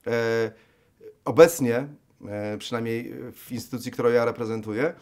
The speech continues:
factoring, e, i ocena w ogóle, przygotowanie tej transakcji, żeby dostać limit i ją uruchomić, opiera się w wielu,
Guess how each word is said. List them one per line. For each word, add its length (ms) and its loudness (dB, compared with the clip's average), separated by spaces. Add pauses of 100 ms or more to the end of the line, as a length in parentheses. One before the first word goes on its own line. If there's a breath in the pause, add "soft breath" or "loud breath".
(360 loud breath)
factoring, 640 -2
e, 40 -8 (380)
i 160 0
ocena 380 2
w 60 -4
ogóle, 380 -2
przygotowanie 520 -2
tej 120 -4
transakcji, 480 -4
żeby 160 -6
dostać 360 -2
limit 300 0
i 40 -2
ją 80 0
uruchomić, 500 -4 (340 loud breath)
opiera 340 2
się 180 0
w 100 -2
wielu, 420 0